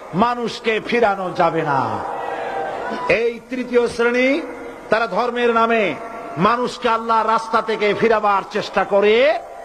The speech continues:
আজে বাজে কথা বলে, যা কোরআনে নাই, হাদিসে নাই, এই ধরনের কথা বলে আর এ দিয়ে ব্যবসা করে। আছেন এরকম ব্যবসা? আছে। আলহামদুলিল্লাহ, সব ব্যবসা চট্টগ্রামে অনেক কমে গেছে। আলহামদুলিল্লাহ বলেন,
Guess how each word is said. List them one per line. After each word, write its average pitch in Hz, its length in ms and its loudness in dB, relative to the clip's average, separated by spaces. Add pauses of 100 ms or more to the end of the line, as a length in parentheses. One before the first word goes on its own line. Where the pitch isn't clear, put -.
(140)
আজে 208 320 0
বাজে 190 420 2
কথা 170 240 2
বলে, 131 380 2 (540)
যা 220 260 0
কোরআনে 240 360 -4
নাই, 214 200 -2
হাদিসে 190 420 -2
নাই, 143 200 0 (720)
এই 208 160 2
ধরনের 214 420 -4 (560)
কথা 196 240 2
বলে 208 380 0 (300)
আর 185 160 0
এ 202 80 -2
দিয়ে 185 220 -2
ব্যবসা 160 520 0
করে। 117 180 -2 (340)
আছেন 170 280 0
এরকম 202 280 0
ব্যবসা? 208 380 0 (640)
আছে। - 460 -2
আলহামদুলিল্লাহ, 226 540 2
সব 208 180 2
ব্যবসা 196 300 0
চট্টগ্রামে 175 520 0
অনেক 185 240 2
কমে 156 200 2
গেছে। - 200 -4 (500)
আলহামদুলিল্লাহ 220 520 -2
বলেন, 160 220 -4